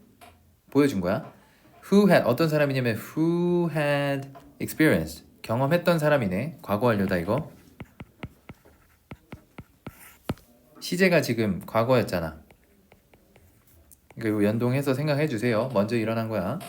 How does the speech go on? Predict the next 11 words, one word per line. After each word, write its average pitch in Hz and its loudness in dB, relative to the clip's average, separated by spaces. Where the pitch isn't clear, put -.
경험했던 175 4
사람과 185 4
해마, 190 2
더 160 2
작은 131 -2
해마 139 -2
사이의 131 -2
관련성. 98 -4
Long 147 4
lasting 117 0
stress. - -4